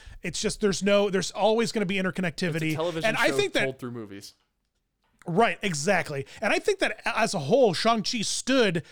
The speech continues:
Speaker 1: for, for the first time in a long time as an independent
Speaker 2: You
Speaker 1: film
Speaker 2: can watch it with,
Speaker 1: from the
Speaker 2: yeah,
Speaker 1: M C U.
Speaker 2: absolutely. You can watch
Speaker 1: With
Speaker 2: it and
Speaker 1: zero
Speaker 2: not know.
Speaker 1: context.
Speaker 2: Yeah, and
Speaker 1: Right. And
Speaker 2: love
Speaker 1: so,
Speaker 2: it.
Speaker 1: like, and people complain about that all the time. Where's the original? Where are the original stories? And so here's one.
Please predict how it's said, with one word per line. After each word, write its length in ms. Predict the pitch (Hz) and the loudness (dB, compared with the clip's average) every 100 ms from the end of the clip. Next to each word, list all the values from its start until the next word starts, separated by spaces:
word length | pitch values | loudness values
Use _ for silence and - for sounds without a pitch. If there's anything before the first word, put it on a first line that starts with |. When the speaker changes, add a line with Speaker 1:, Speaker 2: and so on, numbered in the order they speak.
| - | -20
Speaker 1:
for, 320 | - 233 240 226 | -4 4 4 2
for 240 | 180 220 262 | -4 2 2
the 80 | 214 | 2
first 260 | 302 311 | 2 0
time 180 | 277 302 | 0 2
in 60 | 208 | 2
a 60 | |
long 280 | 180 247 339 | 4 2 2
time 220 | 220 180 | 0 -2
as 160 | 185 190 | -2 -4
an 80 | 190 | -6
independent 580 | 302 330 - 285 175 | -8 -10 -8 -8 -8
Speaker 2:
You 220 | - - 208 | -12 -4 -2
Speaker 1:
film 80 | 202 | 0
Speaker 2:
can 80 | 220 | -2
watch 240 | 156 160 | -4 -4
it 80 | 226 | -6
with, 80 | 180 | 2
Speaker 1:
from 220 | 240 240 | 2 2
the 80 | 220 | 0
Speaker 2:
yeah, 120 | 226 | 2
Speaker 1:
M 80 | 214 | 0
C 200 | - 196 | 0 0
U. 40 | |
Speaker 2:
absolutely. 520 | - - 180 247 175 | -2 -2 -8 -8 -6
You 40 | 151 | -8
can 140 | 220 | -6
watch 100 | 214 | -4
Speaker 1:
With 80 | 180 | -2
Speaker 2:
it 40 | |
and 80 | - | 0
Speaker 1:
zero 180 | 214 311 285 | 2 4 4
Speaker 2:
not 80 | |
know. 100 | - | 4
Speaker 1:
context. 480 | 214 185 165 190 139 - - - | 0 0 -2 -2 -4 -6 -18 -14
Speaker 2:
Yeah, 60 | 131 | -10
and 160 | 131 131 | -10 -8
Speaker 1:
Right. 300 | 180 202 151 131 | 0 0 0 -2
And 120 | 226 | 0
Speaker 2:
love 80 | 202 | 4
Speaker 1:
so, 100 | 254 | 4
Speaker 2:
it. 60 | 233 | 4
Speaker 1:
like, 280 | 233 - - _ _ _ _ _ _ _ _ | 0 -2 -16 _ _ _ _ _ _ _ _
and 140 | 170 - | -4 2
people 240 | 302 302 | 2 2
complain 320 | 269 208 233 | 0 0 2
about 200 | 233 208 | 2 2
that 100 | 202 | 4
all 80 | 196 | 2
the 60 | 196 | 2
time. 100 | 202 | 2
Where's 240 | 254 330 | 2 4
the 100 | 302 | 2
original? 500 | 240 311 247 285 220 | 2 0 2 4 4
Where 200 | 185 285 | 6 6
are 140 | 294 254 | 6 4
the 140 | 233 | 2
original 380 | 226 277 269 220 | 0 0 2 0
stories? 520 | - 196 180 151 147 - - | 2 2 2 0 -6 -10 -12
And 120 | 208 | -6
so 80 | 196 | -2
here's 280 | 180 330 330 | 2 2 2
one. 360 | 208 196 254 | 2 2 2